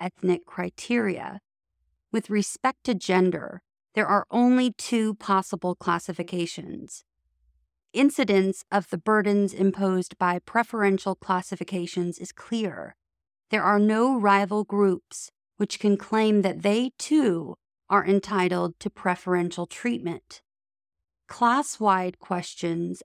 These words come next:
as to the group suffering previous injury and groups which fairly can be burdened are relatively manageable for reviewing courts.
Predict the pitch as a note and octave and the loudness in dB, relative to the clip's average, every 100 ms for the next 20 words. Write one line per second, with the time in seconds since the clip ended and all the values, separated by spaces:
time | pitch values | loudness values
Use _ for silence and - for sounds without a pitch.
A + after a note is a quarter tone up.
0 | - F#3 F3+ F3+ - - G3 G#3 G#3+ A#3+ | -4 -2 0 -2 -6 -4 0 0 0 -2
1 | - _ - - G3+ - G3+ G3 F#3+ - | -2 _ -12 -4 -2 2 4 4 2 -2
2 | - B3+ B3 A#3 G#3 - F#3+ G#3 G3 F#3 | -4 -2 2 2 0 -2 2 4 4 0
3 | F#3 F3+ _ _ _ _ - F#3+ F#3 F3+ | 0 -2 _ _ _ _ 0 2 4 2
4 | - G3 G#3 A#3+ B3 - - G3 G#3 - | -2 -6 0 2 0 -8 -6 -2 -2 -4
5 | _ _ _ A#3+ A#3+ C#4+ A#3+ G3 F#3+ _ | _ _ _ 0 0 0 0 -2 -6 _
6 | _ _ G#3 G3+ F#3+ E3+ G#3+ G3+ F3+ E3+ | _ _ 2 4 2 2 2 2 0 -2
7 | F3 - _ _ _ _ G#3+ G#3+ A3 A3+ | -4 -10 _ _ _ _ 0 2 2 2
8 | C4+ - A3+ G#3 G#3 G3+ G3 G3+ G#3 F#3 | 0 -2 0 4 4 6 6 4 2 0
9 | E3+ E3+ D#3 - F#3+ _ - G#3+ F#3 F#3+ | -4 -4 -6 -12 -20 _ -2 0 2 0
10 | F3 F3 F3 E3+ - G3+ F3 - | 0 -2 -2 -6 -4 -2 -2 -6